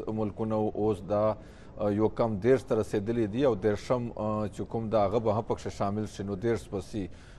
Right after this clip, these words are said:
نو دوی چې وخت سره، ا، او بل ده وویل چې دا کوم، ا، اتحاد ده، دا دغشي پاره نه ده. ا، یو خدای تاریخ ټول نه زوړ اتحاد ده او ټول نه، ا، ا، کامیاب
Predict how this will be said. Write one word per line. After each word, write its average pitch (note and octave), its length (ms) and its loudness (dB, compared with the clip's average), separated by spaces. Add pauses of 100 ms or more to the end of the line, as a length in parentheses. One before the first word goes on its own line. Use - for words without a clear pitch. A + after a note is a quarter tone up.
نو A2 80 -8
دوی B2+ 220 4
چې - 100 -2
وخت B2 360 4
سره، A#2+ 260 6
ا، G#2 520 2 (300)
او G#2 160 4
بل B2+ 200 2
ده B2+ 140 2
وویل C3+ 300 2
چې B2+ 60 -6 (120)
دا A#2+ 240 8 (100)
کوم، A#2+ 220 -4
ا، G#2+ 320 -2 (140)
اتحاد G2+ 500 0
ده، B2 140 2
دا A2 220 0
دغشي A2+ 320 -4
پاره A2 280 2
نه A#2+ 120 -4
ده. A#2+ 180 4 (600)
ا، G#2+ 220 0
یو A2 220 2
خدای A#2 280 6 (140)
تاریخ A2+ 320 4
ټول A#2+ 140 2
نه A2 200 0 (560)
زوړ A2 440 4
اتحاد F#2 500 0
ده G2+ 200 2 (160)
او G2+ 200 2 (140)
ټول B2 180 2
نه، A2 260 -2 (240)
ا، G2 220 0 (200)
ا، G2+ 300 2 (200)
کامیاب G#2 440 6